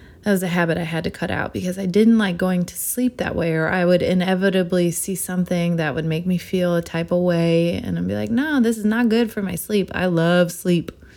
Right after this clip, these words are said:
So a thought or a, a, I guess a perspective I heard on a podcast was in relation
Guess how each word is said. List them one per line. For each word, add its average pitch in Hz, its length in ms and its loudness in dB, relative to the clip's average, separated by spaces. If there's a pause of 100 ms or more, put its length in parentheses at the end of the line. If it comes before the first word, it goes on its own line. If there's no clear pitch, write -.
(1500)
So 202 420 2 (920)
a 208 100 0
thought 240 720 4 (360)
or 196 200 4
a, 180 300 2
a, 175 200 0 (760)
I 202 60 2
guess 196 180 2
a 208 40 -6
perspective 185 840 2 (100)
I 180 220 2
heard 175 240 2
on 160 160 -2
a 165 60 -6
podcast 165 800 -4
was 165 640 -2 (1900)
in 208 120 6
relation 180 540 2